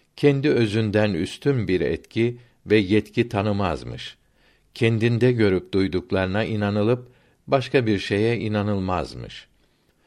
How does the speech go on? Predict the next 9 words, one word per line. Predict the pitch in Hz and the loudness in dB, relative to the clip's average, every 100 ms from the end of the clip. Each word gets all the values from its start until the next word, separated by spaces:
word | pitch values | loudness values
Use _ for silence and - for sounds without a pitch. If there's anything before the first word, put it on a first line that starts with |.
| _ _ - | _ _ 2
Özünden | 120 113 110 101 107 120 120 | 4 4 2 2 2 4 4
ve | 104 101 | 4 4
kendi | - 113 110 131 139 | 0 0 2 -2 0
tekliğinden | 110 101 101 101 95 110 123 92 | 0 0 -2 -2 0 0 2 0
başka | 90 - 87 | 0 -2 -2
varlık | 80 82 80 110 - | 0 0 0 -2 0
yokmuş. | 98 - 58 53 - - _ _ _ _ _ _ _ _ _ _ _ _ _ _ - | 0 0 -8 -14 -16 -20 _ _ _ _ _ _ _ _ _ _ _ _ _ _ -8
Bu | |
sözler | 165 151 135 110 107 78 | -2 0 2 2 0 0